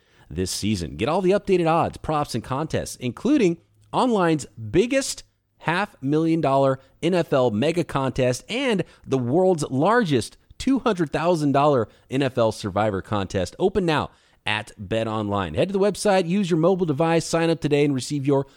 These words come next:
one hundred percent welcome bonus. Be sure to take advantage of their opening day super promo. Make a bet on the Thursday, September ninth season opener between the Super Bowl champion Buccaneers and the Dallas Cowboys.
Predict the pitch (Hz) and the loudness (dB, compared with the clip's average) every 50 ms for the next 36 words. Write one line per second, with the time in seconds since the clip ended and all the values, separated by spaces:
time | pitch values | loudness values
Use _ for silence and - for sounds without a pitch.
0 | _ _ - 123 127 123 - - 180 170 156 107 - 98 - - 101 92 87 - | _ _ -4 -4 -4 -4 -4 -4 -6 -4 -6 -6 -6 -8 -6 -4 -4 -4 -4 -6
1 | - _ _ _ _ _ _ - 110 127 156 - - 90 78 76 82 - _ _ | -12 _ _ _ _ _ _ -4 -2 -2 -2 -2 -2 -4 -4 -4 -8 -12 _ _
2 | _ _ _ _ _ _ _ - 92 110 160 170 110 76 71 - - - - _ | _ _ _ _ _ _ _ -4 -2 0 0 0 -2 -4 -6 -10 -12 -14 -16 _
3 | _ _ _ _ _ - 80 110 - - 220 202 180 - 208 190 175 147 190 202 | _ _ _ _ _ -6 -4 -2 0 2 2 2 2 0 0 -2 0 0 0 0
4 | 185 151 175 175 175 160 - - 190 185 - 170 156 151 160 160 160 151 - - | 0 2 0 2 2 0 2 2 0 0 0 0 0 2 2 2 2 0 -2 -2
5 | 196 196 - 190 165 - - 185 170 165 170 170 190 190 160 170 175 - 151 131 | -4 -2 0 -2 -2 0 0 0 0 2 0 0 0 0 -2 -2 -2 -2 -2 0
6 | 160 170 165 - 165 160 143 123 - - 202 185 180 151 170 165 165 - - 151 | 0 0 0 0 0 0 0 0 0 2 2 2 2 2 0 0 0 0 -2 -2
7 | - - 170 156 165 156 156 156 151 - - - - 202 233 220 196 160 151 139 | -2 -2 -2 0 0 0 0 0 -2 -4 -6 -6 -4 -2 0 2 2 4 4 2
8 | - 143 139 135 135 - _ _ _ _ _ - 104 - 156 208 254 214 135 - | 2 0 0 -2 -2 -6 _ _ _ _ _ -12 -6 -2 0 0 2 2 0 0
9 | 143 120 117 110 107 101 92 - 117 110 98 - 101 92 87 104 107 - 107 104 | 0 -2 0 0 0 0 0 0 -2 -2 -2 -2 -2 -2 0 -2 -2 0 0 0
10 | 107 104 98 - - - - - - - 131 156 156 135 139 143 143 139 120 - | 0 0 -2 -4 -8 -20 -20 -14 -8 -4 -2 0 0 2 2 2 2 0 0 0
11 | - 131 131 127 127 131 131 127 - | 0 0 2 4 4 4 4 2 0